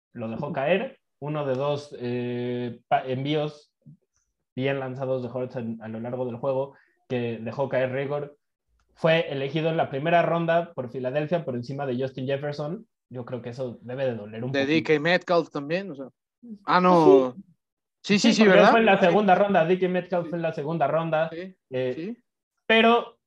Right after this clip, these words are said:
Speaker 1: A, a mí el que me duele es Justin Jefferson, ¿no? Porque se fue poco,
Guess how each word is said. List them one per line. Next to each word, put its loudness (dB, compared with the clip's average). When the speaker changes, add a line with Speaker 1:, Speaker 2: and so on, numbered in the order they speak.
Speaker 1:
A, -6
a -2
mí 2
el 2
que 2
me -4
duele 0
es -6
Justin -10
Jefferson, -8
¿no? -8
Porque -12
se -12
fue -6
poco, -4